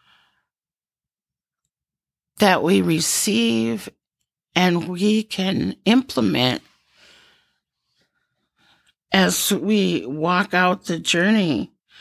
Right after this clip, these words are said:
that he has for each of us. In his word, he says to us in First Peter five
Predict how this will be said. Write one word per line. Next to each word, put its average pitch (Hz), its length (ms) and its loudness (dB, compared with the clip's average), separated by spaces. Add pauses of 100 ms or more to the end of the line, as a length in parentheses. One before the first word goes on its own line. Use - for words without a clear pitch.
(400)
that 170 220 4
he 190 160 0
has 196 400 2
for - 180 -2
each - 340 -4
of - 180 -10
us. - 540 -8 (2500)
In 226 180 4
his 220 260 0
word, 247 460 0
he 214 120 -4
says 240 480 -4
to 247 180 -4
us 247 680 -6 (2000)
in 226 300 4
First - 680 0
Peter 175 720 0 (1080)
five 156 1120 -2